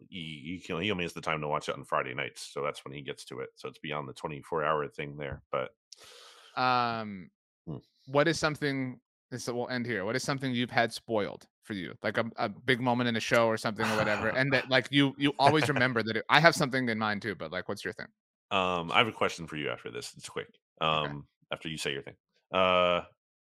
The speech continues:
Speaker 1: uh, very vividly. Love my Aunt Holly very much, but <laughs> she's, she totally just spoiled the end of, was it, um, oh, I forget. Is it, uh,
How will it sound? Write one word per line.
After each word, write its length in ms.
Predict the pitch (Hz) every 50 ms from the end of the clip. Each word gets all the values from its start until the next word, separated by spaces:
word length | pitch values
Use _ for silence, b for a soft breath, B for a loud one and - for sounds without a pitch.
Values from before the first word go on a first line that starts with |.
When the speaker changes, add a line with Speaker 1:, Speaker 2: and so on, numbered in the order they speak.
| _ _ _ _ _
Speaker 1:
uh, 260 | - - _ - - 85
very 380 | 82 78 117 110 113 110 101
vividly. 640 | 92 92 85 76 73 71 67 62 64 65 67 - _ _ b b b b b b b b b _
Love 120 | 117 127 123
my 100 | 113 107
Aunt 180 | 104 92 -
Holly 340 | - 85 73 64 62 60 _ _ _ _ _ _ _ _ - b b b b b b _ _ _ -
very 180 | 107 107 98
much, 420 | 90 78 67 - - - - - _ _
but 360 | 107 104 85 - - _ -
<laughs> 340 | - - 151 - - - 117
she's, 320 | - - 143 - - - - - - _ _ b b b b b b b b
she 120 | - 143
totally 440 | - - 131 143 151 160 165 156 147
just 180 | 120 127 113
spoiled 480 | - - - 104 110 107 101 95 90 82
the 140 | 95 82 73
end 260 | 87 90 90 90 87
of, 360 | 87 85 80 80 78 78 76 - - - - _ _ _ _ _ _ _ _
was 220 | - 82 80 -
it, 160 | 87 80 71 73
um, 320 | 71 71 69 67 67 64 -
oh, 40 | -
I 120 | 71 71 67
forget. 320 | - - 78 78 73 - -
Is 160 | - 90 95
it, 180 | 107 107 95 - _ _ -
uh, 720 | 85 80 78 78 76 73 73 71 69 69 71 71 69 67